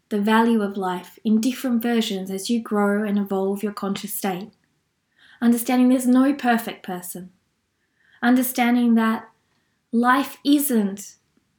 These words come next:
one size fits all, wrong or right, or one way to do things. Understanding that not everything makes sense, and that sometimes the most challenging thing about life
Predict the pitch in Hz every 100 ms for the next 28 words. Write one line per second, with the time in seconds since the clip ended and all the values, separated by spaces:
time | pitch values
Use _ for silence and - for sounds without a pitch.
0 | _ _ _ _ 220 226 254 247 247 240
1 | 233 - 233 226 - 220 214 202 202 _
2 | _ - 214 247 247 240 214 214 202 196
3 | 202 _ _ _ - 226 220 226 240 233
4 | 233 226 214 196 233 226 208 180 180 180
5 | - - _ _ _ - 262 269 - 262
6 | 262 247 254 240 277 285 302 294 285 226
7 | 226 233 - 269 226 190 - - _ _
8 | _ _ _ _ 247 254 254 - 277 294
9 | 285 254 226 220 220 - _ _ - 247
10 | 240 254 233 - - 254 277 277 240 220
11 | 233 254 240 208 190 214 226 208 -